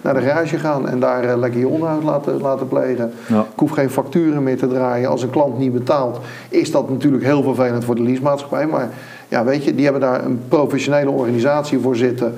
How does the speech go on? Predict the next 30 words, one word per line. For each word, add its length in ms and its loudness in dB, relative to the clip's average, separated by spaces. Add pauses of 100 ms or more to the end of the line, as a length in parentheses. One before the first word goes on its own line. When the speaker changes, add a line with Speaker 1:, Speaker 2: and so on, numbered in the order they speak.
(120)
Speaker 2:
Ja. 120 2
Speaker 1:
om 140 2
dat 220 0 (300)
geld 320 0
alsnog 320 0
binnen 260 2
te 80 -2
harken. 500 -2 (440)
Dus 120 -2
ja, 260 0 (180)
eh, 100 -8 (480)
mij 320 2
zijn 160 -2
eigenlijk 360 0
alle 260 2
dingen 280 0
die 180 2
ik 160 -4 (160)
wat 380 -2
minder 420 2
leuk 240 2
vind 380 -2
aan 160 0
het 160 -4 (260)
autoleasevak, 760 2 (240)
zijn 280 0
uit 160 0
mijn 120 0
handen 260 0
genomen. 360 -2